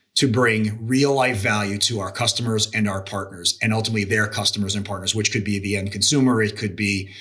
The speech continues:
it could be the, the government, it, and it could be large pharma, uh, the payer providers, et cetera. We work at that platform level, uh, to bring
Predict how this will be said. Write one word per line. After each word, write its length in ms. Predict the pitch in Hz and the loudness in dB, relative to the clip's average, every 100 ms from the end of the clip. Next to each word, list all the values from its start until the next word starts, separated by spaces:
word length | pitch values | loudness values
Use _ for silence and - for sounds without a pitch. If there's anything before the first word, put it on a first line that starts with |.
| - - - | -18 -16 -4
it 160 | 107 107 | -2 0
could 160 | 104 | -2
be 220 | 110 104 | 0 0
the, 300 | 98 95 95 | 0 -6 -8
the 200 | 107 101 104 | -6 -6 -4
government, 460 | 135 135 127 120 104 | 0 2 2 2 2
it, 160 | 104 135 | 0 -4
and 180 | 107 | -2
it 100 | 104 | -2
could 140 | 98 101 | -2 -4
be 320 | 107 101 98 - - _ - | -2 -2 -4 -12 -20 _ 0
large 340 | 113 107 - | 2 4 2
pharma, 640 | 120 110 107 104 104 101 - - | 0 2 2 0 -2 -4 -8 -10
uh, 200 | 98 92 | -8 -8
the 100 | 101 | -2
payer 300 | 113 104 98 | 0 2 0
providers, 420 | 104 98 95 101 | -2 -2 0 0
et 100 | - | 0
cetera. 380 | 104 92 - 95 | 0 -2 -4 -2
We 320 | 110 143 147 | 2 4 4
work 320 | 127 127 - | 2 2 0
at 140 | 123 | -4
that 220 | 123 123 - | -2 -2 -2
platform 580 | 117 113 - 120 107 | -4 -2 -2 0 0
level, 400 | 98 98 98 - _ _ - - - | 0 -2 -8 -16 _ _ -20 -10 -2
uh, 260 | 107 104 | 2 2
to 140 | - - | 0 0
bring 600 | 107 117 113 107 101 | 2 2 2 2 0